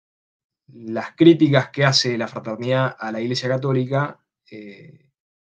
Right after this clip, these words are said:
por ejemplo, sus denuncias de error teológico en el magisterio o de herejía, son falsas. Es decir, que la que está equivocada es la, la, la fraternidad. ¿Cómo lo demuestro?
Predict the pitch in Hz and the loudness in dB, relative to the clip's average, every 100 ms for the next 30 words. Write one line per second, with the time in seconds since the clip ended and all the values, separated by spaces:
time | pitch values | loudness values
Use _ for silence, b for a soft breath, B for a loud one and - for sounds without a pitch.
0 | _ _ - - 113 110 107 110 127 123 | _ _ -16 -14 -14 -14 -14 -6 -6 -4
1 | 107 104 104 127 123 113 110 123 123 123 | -8 -8 0 2 2 0 -2 -2 -2 -6
2 | 123 123 117 104 107 107 - 123 123 123 | 2 2 2 -4 -10 -14 -8 0 2 2
3 | 120 - 107 104 101 98 110 107 - 139 | -2 -6 -10 -10 -14 -16 -14 -16 -4 0
4 | 139 147 B B - 127 127 143 107 104 | 0 -2 B B -4 -4 4 4 4 -4
5 | - - 107 107 123 117 110 107 104 127 | -10 -14 -14 -10 -10 -4 -4 -4 -4 -2
6 | 127 117 131 127 107 - 104 - 98 _ | 0 2 2 0 -4 -14 -20 -16 -18 _
7 | 104 - - 123 117 - 156 143 139 156 | -20 -20 -20 -12 -12 -2 2 4 4 4
8 | 147 160 170 180 | 2 2 0 0